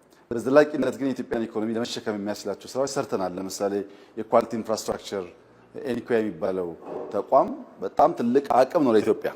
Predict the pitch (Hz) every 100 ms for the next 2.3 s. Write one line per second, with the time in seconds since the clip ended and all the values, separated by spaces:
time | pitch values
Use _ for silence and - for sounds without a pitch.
0 | - - 110 - 123 117 113 110 110 117
1 | 110 113 123 143 117 104 117 - 117 117
2 | 101 85